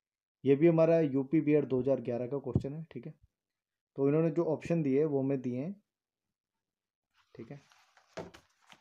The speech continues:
मैं ऑप्शन आपको बता देता हूँ एक बार। इन्होंने हमें जो ऑप्शन दिए हैं वो हमें दिए हैं,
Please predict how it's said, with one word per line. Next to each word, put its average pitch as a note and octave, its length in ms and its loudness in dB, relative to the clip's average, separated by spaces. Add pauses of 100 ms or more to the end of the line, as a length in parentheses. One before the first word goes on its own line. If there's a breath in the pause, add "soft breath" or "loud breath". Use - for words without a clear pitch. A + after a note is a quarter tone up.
(160)
मैं B2+ 80 -10
ऑप्शन B2+ 220 -6
आपको C3+ 240 -6
बता A#2+ 180 -8
देता B2 220 -6
हूँ A2+ 140 -8
एक A2 80 -12
बार। D#3 220 -18 (600)
इन्होंने C#3 300 -2
हमें C#3+ 220 0
जो D3 220 -2
ऑप्शन D3 340 -6
दिए B2+ 240 -4
हैं E3 200 -10
वो C3+ 160 -2
हमें C#3 200 -2
दिए B2 180 -6
हैं, F#3+ 200 -12